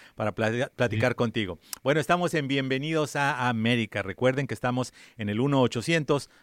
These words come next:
Speaker 1: dos cuarenta y ocho, treinta y dos treinta y dos. Uno ochocientos, dos cuarenta y ocho, treinta y dos treinta y dos. Y le damos muchas gracias a todas nuestras emisoras afiliadas en radio y en televisión a través de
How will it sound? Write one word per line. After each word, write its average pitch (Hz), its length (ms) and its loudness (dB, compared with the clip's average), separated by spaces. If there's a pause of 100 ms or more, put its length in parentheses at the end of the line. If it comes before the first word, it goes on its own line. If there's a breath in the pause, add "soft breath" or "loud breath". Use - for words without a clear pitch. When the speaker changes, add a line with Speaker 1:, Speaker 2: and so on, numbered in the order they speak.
Speaker 1:
dos 151 260 6
cuarenta 131 320 0
y 110 100 0
ocho, 131 320 0 (200 soft breath)
treinta 131 420 0
y 107 60 0
dos 113 180 2
treinta 117 360 0
y 117 80 2
dos. 95 300 -6
Uno 123 200 0
ochocientos, 151 680 0 (240 soft breath)
dos 147 280 4
cuarenta 120 340 -2
y 120 60 0
ocho, 131 220 -4
treinta 107 340 -2
y 104 40 -2
dos 123 160 2
treinta 127 280 0
y 135 40 2
dos. 170 240 2
Y 117 40 0
le 104 80 0
damos 120 220 0
muchas 170 380 0
gracias 147 400 2 (260 loud breath)
a 156 160 4
todas 226 480 4
nuestras 131 300 0
emisoras 131 560 0
afiliadas 127 560 -2
en 107 100 -6
radio 135 340 2
y 113 120 -2
en 104 80 -4
televisión 101 520 -2
a 120 100 -2
través 110 340 -2
de 117 160 -2